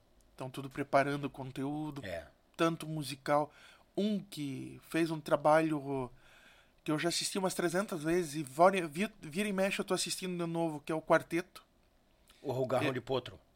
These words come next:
Speaker 1: Não, no, o que eles fizeram no Corredor de Tropas.
Speaker 2: Não vi esse.
Speaker 1: Não viu?
Speaker 2: Não vi.
Speaker 1: É uma hora, uma hora e pouco de, de, de espetáculo.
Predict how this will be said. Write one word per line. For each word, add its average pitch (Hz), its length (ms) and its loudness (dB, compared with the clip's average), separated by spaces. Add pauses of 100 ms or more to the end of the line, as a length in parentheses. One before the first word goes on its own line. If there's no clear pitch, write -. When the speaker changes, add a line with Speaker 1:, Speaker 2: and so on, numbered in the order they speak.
(400)
Speaker 1:
Não, 180 360 6
no, 160 240 -2
o 165 60 4
que - 100 -8
eles 165 160 -2
fizeram 165 360 4
no 180 680 0
Corredor 175 400 2
de 180 80 -2
Tropas. - 540 2 (680)
Speaker 2:
Não 233 200 -6
vi 240 240 -6
esse. 240 320 -10 (100)
Speaker 1:
Não 165 180 4
viu? 190 300 -2
Speaker 2:
Não 214 180 -2
vi. 214 240 -4
Speaker 1:
É 143 140 2 (140)
uma 147 300 -2
hora, 170 260 6
uma 151 120 -2
hora 160 120 4
e - 20 -4
pouco 160 340 -6
de, 147 280 -6
de, 135 520 -10 (960)
de 143 60 -14
espetáculo. - 580 2